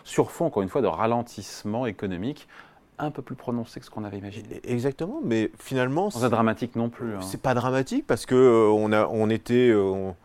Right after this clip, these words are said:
Speaker 2: au plus haut sur le cac quarante, par exemple, on devait être à plus quatorze, plus quinze, on a plus dix, c'est, c'est pas dramatique. Euh, par exemple,
Speaker 1: On est quand même passé de sept mille six cents points à
Speaker 2: Tout,
Speaker 1: sept mille cent cinquante.
Speaker 2: tout à fait, mais c'est, c'est, alors en plus il y a eu les dividendes aussi entre-temps, hein, donc, euh, il faut minorer un petit peu ce, ce phénomène.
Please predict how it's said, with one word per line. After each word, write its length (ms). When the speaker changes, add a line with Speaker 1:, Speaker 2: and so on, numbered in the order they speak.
Speaker 2:
au 60
plus 180
haut 160
sur 100
le 60
cac 180
quarante, 300
par 100
exemple, 220
on 20
devait 140
être 100
à 60
plus 180
quatorze, 320
plus 240
quinze, 320
on 140
a 60
plus 220
dix, 240
c'est, 220
c'est 180
pas 140
dramatique. 640
Euh, 400
par 120
exemple, 180
Speaker 1:
On 80
est 20
quand 80
même 80
passé 180
de 60
sept 140
mille 100
six 100
cents 140
points 240
à 60
Speaker 2:
Tout, 60
Speaker 1:
sept 140
mille 120
cent 60
cinquante. 300
Speaker 2:
tout 140
à 100
fait, 180
mais 160
c'est, 180
c'est, 200
alors 200
en 100
plus 240
il 20
y 40
a 20
eu 40
les 120
dividendes 420
aussi 220
entre-temps, 560
hein, 40
donc, 240
euh, 200
il 60
faut 180
minorer 380
un 60
petit 200
peu 160
ce, 160
ce 160
phénomène. 580